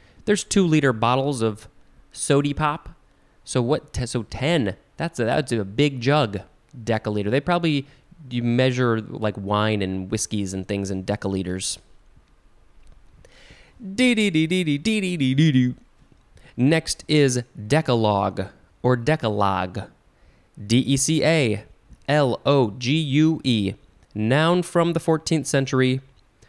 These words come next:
Number one is capitalized, decalogue, and the synonym is Ten Commandments. So the Ten Commandments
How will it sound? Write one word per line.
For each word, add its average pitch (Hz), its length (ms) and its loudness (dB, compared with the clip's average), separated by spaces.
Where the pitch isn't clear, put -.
Number 185 460 2
one 123 440 4
is 117 240 -2
capitalized, 104 880 -2
decalogue, 117 1000 0
and 156 100 4
the 170 60 4
synonym 160 580 2
is 143 300 2
Ten 156 320 -2
Commandments. 165 800 -2
So 139 140 -2
the 117 100 0
Ten 190 340 0
Commandments 156 640 0